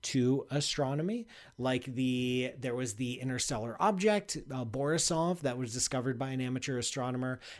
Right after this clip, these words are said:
An amateur astronomer caught, uh, what was it? It wasn't a kilonova.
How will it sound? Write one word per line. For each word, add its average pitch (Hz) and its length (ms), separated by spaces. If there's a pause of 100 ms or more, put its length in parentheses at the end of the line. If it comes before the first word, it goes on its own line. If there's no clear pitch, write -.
An 151 140
amateur 156 440
astronomer 151 720
caught, 156 720 (400)
uh, 156 520
what 180 180
was 190 240
it? 156 120
It 151 120
wasn't 196 340
a 220 60
kilonova. 123 960